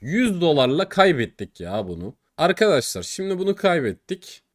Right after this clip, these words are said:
Bir tane daha açacağım. Create Case Battle dedim. Yine aynı kasadan koyacağım. Ama bu sefer normal modda aç-, normal modda açacağım. Create Case Battle'ı dedim. Buradan normal modda katlamayı deneyeceğiz. Bakalım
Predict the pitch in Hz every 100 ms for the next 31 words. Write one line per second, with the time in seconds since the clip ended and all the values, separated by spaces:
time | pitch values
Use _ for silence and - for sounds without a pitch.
0 | - 214 196 156 123 101 92 90 - 131
1 | 151 - - 147 147 147 151 139 - 147
2 | 139 110 87 87 85 143 - _ 160 214
3 | 208 196 202 202 185 196 180 185 180 123
4 | 98 151 190 - 185 202 202 202 190 202
5 | 202 160 147 151 170 156 113 - 104 -
6 | - 92 - - - 113 110 120 135 143
7 | 123 110 - 110 98 - - 165 - 185
8 | 180 180 185 170 - - 180 120 104 113
9 | - 165 117 151 214 175 113 135 170 _
10 | 185 214 202 190 160 120 156 202 - -
11 | 160 - _ - 196 196 - 107 110 143
12 | 127 117 123 120 104 151 165 - - 165
13 | 170 147 135 170